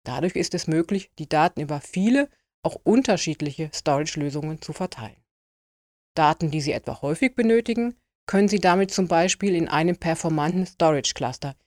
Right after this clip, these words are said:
im eigenen Rechenzentrum oder über einen breitbandig angebundenen Cloud-Service ablegen. Daten, die Sie weniger häufig anfragen,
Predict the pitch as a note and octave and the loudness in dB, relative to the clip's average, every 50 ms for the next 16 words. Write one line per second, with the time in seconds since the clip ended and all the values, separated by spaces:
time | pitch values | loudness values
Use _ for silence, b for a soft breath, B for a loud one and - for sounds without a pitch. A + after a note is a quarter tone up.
0 | _ _ - E3 E3 - - C#3+ C#3 C#3+ D3 F#3 F#3 F3 F3 F3 F3+ F3+ D#3 - | _ _ -4 -4 -2 0 0 0 2 2 2 0 2 2 2 2 2 0 -4 -4
1 | - B2 A#2 - - B2 A#2+ - _ _ _ _ _ _ _ _ _ _ _ _ | -6 -8 -8 -10 -10 -12 -12 -14 _ _ _ _ _ _ _ _ _ _ _ _
2 | - - E3 F3 G#3 G3 - - F#3 G3 F#3+ A#2 B2 D#3+ E3 D#3 - - C#3 D3 | 2 4 6 8 6 6 6 4 2 2 4 4 4 4 2 0 0 2 2 2
3 | E3+ - - F#3+ F3+ F#3 F#3 F3+ - - D#3 D3+ E3 E3+ F3 D#3 E3 E3+ E3+ E3+ | 2 2 0 0 2 2 0 -2 -2 -2 0 0 0 0 0 0 0 0 0 -2
4 | D#3+ - - G3 G3 G3 G3 - - D3+ C3 A#2+ - - - C3+ - - A#2 B2 | -6 -4 0 2 2 2 2 0 -4 -6 -6 -6 -8 -10 -10 -10 -10 -10 -10 -10
5 | B2 - - A#2 _ _ _ _ _ _ _ _ _ _ _ _ _ _ _ _ | -10 -12 -14 -16 _ _ _ _ _ _ _ _ _ _ _ _ _ _ _ _
6 | _ _ _ - G3+ G3 G3+ G3+ G3 E3+ D3+ D#3+ C#3+ - C#3+ - E3 G3 B3 C#4+ | _ _ _ 4 6 6 6 6 2 0 0 -2 -4 -4 -2 2 6 6 6 6
7 | C#4 B3 A3+ G3+ G3+ G#3 G#3 G3 G3+ F3+ - - F3+ F3+ - - F3 E3 E3 E3 | 6 4 2 2 4 2 2 2 0 2 2 2 2 2 0 0 2 2 2 2
8 | F3 E3 | 0 -2